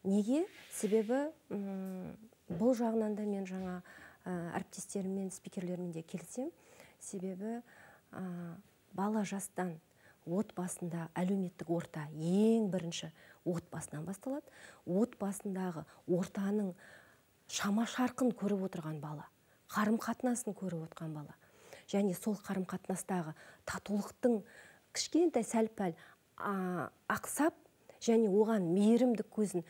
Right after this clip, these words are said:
төге алмайды, және ол он сегіз жасқа дейін, ә, ересек қалпында өзін қорғай алмайтын балалармен, ә, бала сол жағдайда үйден қашады.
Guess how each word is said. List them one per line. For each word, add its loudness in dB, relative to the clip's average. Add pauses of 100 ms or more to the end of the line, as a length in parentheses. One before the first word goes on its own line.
(140)
төге 6
алмайды, 4 (280)
және 4
ол 2 (240)
он 4
сегіз 4
жасқа -2
дейін, -2 (340)
ә, -2
ересек 4
қалпында -2
өзін 2
қорғай -6
алмайтын -4
балалармен, -2 (1300)
ә, -6 (560)
бала 0 (160)
сол 2
жағдайда -6
үйден -8
қашады. -14